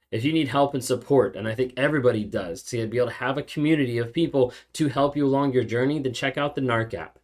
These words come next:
Just type in N A R C and download it from Apple or from Google Play.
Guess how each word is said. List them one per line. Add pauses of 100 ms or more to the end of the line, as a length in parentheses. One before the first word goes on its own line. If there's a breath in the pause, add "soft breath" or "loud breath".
Just
type
in (160)
N
A
R
C (240 loud breath)
and
download
it
from
Apple
or
from
Google
Play.